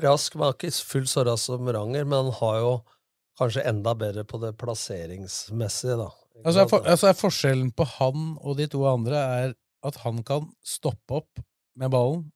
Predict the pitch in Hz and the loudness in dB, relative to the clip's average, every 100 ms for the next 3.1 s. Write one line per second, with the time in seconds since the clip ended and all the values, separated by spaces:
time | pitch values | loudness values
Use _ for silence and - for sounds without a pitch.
0 | _ - 135 - 120 131 123 123 127 - | _ -12 -4 -2 2 0 0 -2 -2 -2
1 | 117 139 156 151 135 135 131 - 135 139 | -4 -2 -2 0 0 0 -2 -4 -8 -4
2 | 143 135 135 135 117 147 123 131 131 113 | -6 -4 0 0 0 0 2 2 2 0